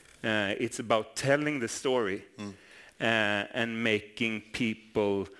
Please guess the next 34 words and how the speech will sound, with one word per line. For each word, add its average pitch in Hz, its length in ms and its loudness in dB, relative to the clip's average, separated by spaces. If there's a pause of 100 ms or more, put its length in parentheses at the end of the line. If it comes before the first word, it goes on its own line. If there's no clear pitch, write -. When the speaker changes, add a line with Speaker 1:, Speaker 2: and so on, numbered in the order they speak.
(280)
Speaker 1:
uh, 95 960 -2 (760)
wake 113 400 2
up 95 400 -2 (180)
somehow, 107 360 0
or, 117 260 6
or, 131 420 0 (260)
or, 117 380 4
or 117 240 0
give 117 360 0
them 117 280 0
ideas. 113 760 0 (460)
And, 107 520 0
uh, 107 240 2
I 120 140 0
think 117 420 -6 (280)
then 113 240 0
that 110 280 -4
the 120 80 -6
monologue 113 640 2
and 101 260 -4
the 101 220 0 (360)
kind 117 220 0
of 107 100 -10
straightforward 110 760 -4
storytelling 113 800 -2
is 113 120 -8
a 120 40 -4
Speaker 2:
Mm. 117 40 -6
Speaker 1:
good 117 180 -2
way 117 200 0
to - 140 -8
do 135 220 -4
it. - 320 -12
Speaker 2:
Mm. 113 140 -10